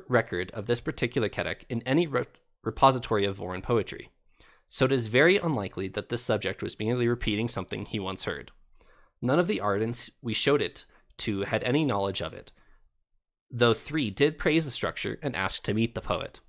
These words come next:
We leave it to His Majesty's mind on a strong day to puzzle out the meaning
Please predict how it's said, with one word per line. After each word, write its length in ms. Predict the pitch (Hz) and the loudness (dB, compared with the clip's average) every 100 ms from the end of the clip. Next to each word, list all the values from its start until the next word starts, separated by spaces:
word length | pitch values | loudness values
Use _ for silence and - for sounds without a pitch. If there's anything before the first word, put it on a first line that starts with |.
| - - - - _ _ - - | -20 -20 -20 -20 _ _ -20 -10
We 140 | 107 123 | -2 4
leave 180 | 165 | 6
it 140 | 196 208 | 4 2
to 100 | 139 | -2
His 140 | 117 | 0
Majesty's 440 | 117 110 120 139 120 | 0 0 -2 -4 -2
mind 360 | 92 90 92 - | -2 -4 -6 -2
on 140 | 117 | 0
a 60 | 117 | 0
strong 360 | - 113 107 | 2 2 2
day 280 | 104 - - - - - | -2 -6 -10 -16 -20 -10
to 100 | - | -6
puzzle 340 | 110 139 131 135 | 0 2 4 6
out 180 | 127 156 | 4 4
the 60 | |
meaning 360 | 151 98 107 | -2 -2 -4